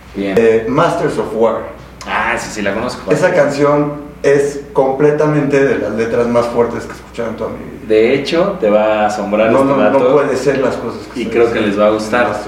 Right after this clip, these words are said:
Speaker 2: of War.
Speaker 1: Ahorita vamos a hablar de ese concierto en el no-, en el treinta aniversario de la carrera de Bob Dylan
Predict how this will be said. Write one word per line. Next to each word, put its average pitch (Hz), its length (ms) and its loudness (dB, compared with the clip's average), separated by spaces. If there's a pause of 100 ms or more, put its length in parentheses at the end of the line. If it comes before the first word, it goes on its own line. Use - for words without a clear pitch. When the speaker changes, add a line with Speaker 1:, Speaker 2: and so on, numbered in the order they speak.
Speaker 2:
of - 360 -14
War. - 80 -4
Speaker 1:
Ahorita 113 300 2
vamos 123 220 0
a 110 40 0
hablar 107 220 2
de 113 60 0
ese 110 120 -8
concierto 107 540 -2
en 92 100 -4
el 92 680 -4
no-, 104 240 0
en 107 280 -2
el 104 260 -4
treinta 147 360 -2
aniversario 117 540 -2
de 113 80 2
la 90 140 -2
carrera 101 400 -2
de 98 80 2
Bob 101 260 0
Dylan 104 440 -2